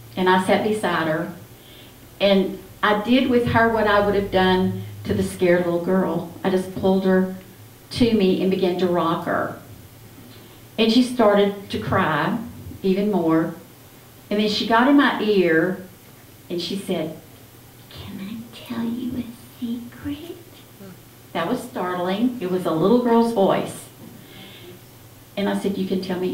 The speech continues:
anything." So she began to tell me that the mean man would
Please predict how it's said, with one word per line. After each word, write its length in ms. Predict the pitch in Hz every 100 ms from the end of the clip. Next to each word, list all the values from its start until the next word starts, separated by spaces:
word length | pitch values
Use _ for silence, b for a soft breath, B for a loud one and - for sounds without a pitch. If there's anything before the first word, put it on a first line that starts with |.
| 180
anything." 540 | 175 - - - - - - - - - - - - - - - - - -
So 280 | - 196 185
she 200 | - 190
began 360 | - 185 196
to 80 | 208
tell 340 | 240 - 208 175
me 340 | 175 170 - - -
that 180 | 185 180
the 80 | 180
mean 460 | 180 180 190 196
man 500 | 175 175 - - - - - - - - - - - - - - - - -
would 240 | 190 185